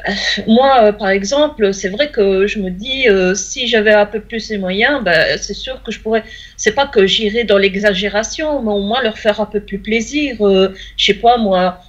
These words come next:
euh, aller une fois de temps en temps au cinéma, ou, ben, là, c'est même pas question, c'est hors de question. Déjà, allez, rega-, quand je, je regarde ce que je paie euh, en transport en commun pour moi et la grande,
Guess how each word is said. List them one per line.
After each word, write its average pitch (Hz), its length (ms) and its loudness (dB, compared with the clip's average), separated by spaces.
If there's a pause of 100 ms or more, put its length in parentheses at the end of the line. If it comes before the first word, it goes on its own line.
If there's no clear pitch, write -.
(160)
euh, 175 180 -2
aller 190 280 2
une 208 120 0
fois 202 380 2
de 202 100 -18
temps 202 240 -2
en 208 100 0
temps 202 260 -2
au 196 40 -2
cinéma, 214 840 4
ou, 180 420 -4 (460)
ben, - 160 0
là, 196 100 -2
c'est 214 160 -10
même 196 240 -6
pas 190 140 -6
question, 226 680 -6
c'est 190 160 -6
hors 185 140 -4
de 185 80 -8
question. 240 500 -4
Déjà, 214 480 2 (300)
allez, 226 320 4
rega-, 214 260 -4 (200)
quand - 120 0
je, 240 160 -2 (120)
je 247 120 -4
regarde 269 480 -2
ce 190 220 -8
que 233 160 -4
je - 100 -6 (100)
paie 277 360 -6 (300)
euh, 190 320 2
en 240 140 -2
transport 254 680 -2
en 220 60 -4
commun 233 400 2
pour 226 280 -14
moi 233 420 2
et 196 120 2
la 190 180 2
grande, 240 720 -6